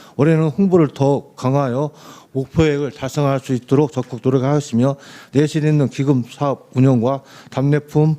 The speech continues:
품질 강화에 노력하겠습니다. 십칠 조 나눔의 행복을 실천하는 자원봉사 활-, 활성화.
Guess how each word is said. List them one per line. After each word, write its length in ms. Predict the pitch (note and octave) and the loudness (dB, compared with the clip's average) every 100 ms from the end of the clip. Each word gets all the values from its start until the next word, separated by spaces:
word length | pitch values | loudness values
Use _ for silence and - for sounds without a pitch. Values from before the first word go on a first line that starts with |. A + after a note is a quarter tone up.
| - | -6
품질 440 | - E3 D3+ D3+ C3 | -2 0 2 0 -2
강화에 460 | A#2+ A#2+ C3 C#3+ - | -4 -4 -2 -4 -4
노력하겠습니다. 800 | B2 A#2+ - B2 B2 G#2 F#2+ - - _ _ _ _ _ _ _ _ _ _ _ _ _ _ _ _ - | -4 -4 -4 -6 -4 -4 -6 -8 -14 _ _ _ _ _ _ _ _ _ _ _ _ _ _ _ _ -10
십칠 480 | G#2 - - F3+ F#3 | -8 -8 -4 -2 0
조 260 | C#3+ D3+ D3 - - | 2 0 -2 -14 -6
나눔의 380 | A#2+ D#3+ E3 | -2 0 -2
행복을 580 | D#3 E3 D3+ D3+ A2+ - _ _ _ _ _ - | -2 -4 0 0 0 -4 _ _ _ _ _ -4
실천하는 580 | F3+ E3+ D#3+ C#3+ D3 | 0 2 0 0 -2
자원봉사 680 | - C3 C3+ B2 C3+ A#2+ B2 | -4 -2 -2 -4 -6 -2 -4
활-, 100 | A2+ - _ _ _ _ _ | -4 -8 _ _ _ _ _
활성화. 460 | - D3 D3 A2+ | -6 -2 0 -2